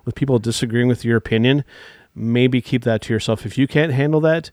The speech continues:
don't put it out there, because you will be nothing but disappointed. Um, and when it comes to professional wrestling opinion,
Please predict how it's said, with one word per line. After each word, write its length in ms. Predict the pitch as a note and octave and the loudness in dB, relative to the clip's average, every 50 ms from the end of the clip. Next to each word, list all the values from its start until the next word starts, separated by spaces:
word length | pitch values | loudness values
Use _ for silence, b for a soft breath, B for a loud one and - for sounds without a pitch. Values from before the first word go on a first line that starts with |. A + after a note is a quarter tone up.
| b b b b _ - A2 | b b b b _ -12 -6
don't 220 | G#2+ A#2+ A2 G#2+ | -2 0 0 0
put 140 | - - A2 G#2 | 0 0 0 0
it 120 | G2+ F#2+ | 0 0
out 120 | G2 G2 F#2 | -2 -4 -4
there, 120 | - F#2+ F2+ | -4 -6 -6
because 400 | G#2+ G#2+ - - A#2 G#2+ F#2 G#2+ | -6 -4 -2 0 0 0 0 0
you 120 | A2+ A2+ | 2 4
will 140 | A2+ G#2+ G#2 | 4 4 4
be 260 | G2 G#2+ G#2+ G#2 G2+ | 4 2 2 2 2
nothing 380 | G2 G2+ G2+ G#2 G#2 - A#2+ G#2+ | 0 0 0 0 0 2 2 2
but 100 | G#2 G#2 | 2 0
disappointed. 640 | - G#2+ - - - - A2 G#2 G2 F#2+ F2 E2+ - B B B B B B B B B | 0 -4 -6 -8 -6 -4 -4 -4 -4 -4 -6 -10 -12 B B B B B B B B B
Um, 400 | A2 G#2+ G#2+ G#2 G#2 G#2 G#2+ A2 A#2 - - - | -2 0 2 2 2 0 0 -2 -6 -8 -8 -4
and 460 | B2+ B2+ B2+ B2 A#2+ A2+ A2+ A#2 - _ _ _ _ _ _ _ _ _ _ _ _ _ _ _ _ _ _ _ | 0 2 2 2 2 0 -2 -6 -10 _ _ _ _ _ _ _ _ _ _ _ _ _ _ _ _ _ _ _
when 120 | - C#3 C#3 | -2 0 0
it 40 | C3+ | 0
comes 240 | - - C#3+ A#2+ - | 2 0 -2 -2 0
to 480 | - C3+ B2+ B2 A#2+ A#2+ A#2 A2+ A2+ A2+ _ | 0 2 4 4 4 4 4 2 0 -2 _
professional 400 | - C3+ - - C3 - - A#2+ | -8 -4 0 0 0 2 2 0
wrestling 240 | C3+ D3 - F3+ C#3+ | 0 0 0 0 -2
opinion, 420 | A#2 - B2 A#2+ G#2+ G#2+ G#2+ A2 | -2 -2 -2 -2 -2 0 -2 -2